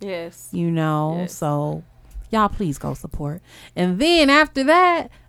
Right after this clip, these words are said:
Speaker 2: go subscribe to the podcast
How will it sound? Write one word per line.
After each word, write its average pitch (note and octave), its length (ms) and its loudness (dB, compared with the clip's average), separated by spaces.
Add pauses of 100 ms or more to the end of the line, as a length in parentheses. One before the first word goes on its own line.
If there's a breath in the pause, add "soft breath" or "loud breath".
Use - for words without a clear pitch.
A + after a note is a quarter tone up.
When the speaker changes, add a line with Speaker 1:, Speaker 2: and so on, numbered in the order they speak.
(180)
Speaker 2:
go F4+ 560 8
subscribe B3+ 800 4
to - 80 0
the F#3 80 -4
podcast E3 720 2